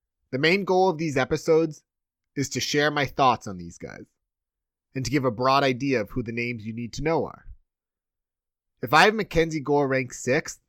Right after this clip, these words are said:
and your big takeaway from this discussion is that he should be ranked third, then you're missing the point. So anyways, let's get started. Number one, Luis Robert.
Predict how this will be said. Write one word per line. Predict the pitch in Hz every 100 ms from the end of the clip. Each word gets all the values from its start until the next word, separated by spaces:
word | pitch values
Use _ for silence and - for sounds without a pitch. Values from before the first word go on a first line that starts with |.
| _ _ -
and | 127
your | 135
big | 101 143 135
takeaway | 143 131 151 143
from | - 131
this | 131
discussion | 120 - 120 120 156
is | 127
that | 123
he | - 127
should | - 117
be | 117
ranked | 113 98 -
third, | 101 107 160 180 _ _ _ _ _ -
then | 135
you're | 139
missing | 139 143 135
the | 120
point. | - 107 - _ _ _ _ _ _ _ _ _ _
So | 139
anyways, | 143 160 160 165 127
let's | 135 -
get | 143 -
started. | - 90 67 - _ _ _ _ _ _ _ _ _ _ _ _ _ _ _ _ _ _ _ _
Number | 113 143 160 160
one, | 131 123 87 98 _ _ _ -
Luis | 117 127 147 -
Robert. | 113 98 85